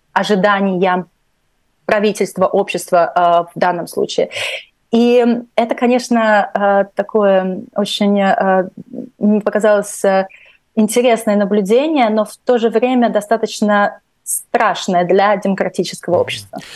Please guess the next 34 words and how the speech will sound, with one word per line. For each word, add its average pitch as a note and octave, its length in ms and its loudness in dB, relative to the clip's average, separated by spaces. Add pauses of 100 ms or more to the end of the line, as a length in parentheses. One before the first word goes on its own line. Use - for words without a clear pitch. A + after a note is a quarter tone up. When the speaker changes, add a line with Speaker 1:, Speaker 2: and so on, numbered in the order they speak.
(140)
Speaker 2:
Вы A#2 100 0
затронули C3+ 540 0
очень B2 420 0
важную A#2 420 -2
тему, D3+ 480 0
потому A2 340 -2
что - 140 -4
если A2 320 -2
школьник, B2+ 680 0
э, G#2 160 0
спрашивает, G#2 840 -2 (300)
как B2 240 -6
надо G#2+ 280 -2
говорить, A2 500 -2
как G#2+ 200 -4
ожидает A2 540 -2
Speaker 1:
Мгм. A2+ 80 -2
Speaker 2:
или G#2 100 0
как G#2+ 220 -4
на A2+ 100 -4
самом A2 360 -2
деле, D3 300 0
это A2+ 140 -2
означает, A#2 420 -2
что A#2 300 -2
он, A#2+ 320 0
э, G#2 240 -2
или G2 120 0
она G#2 280 0
привыкли, A#2 500 -2
во-первых, F#2+ 480 -2
к G2 60 -8
двойным G#2 400 -2
стандартам, B2+ 840 -4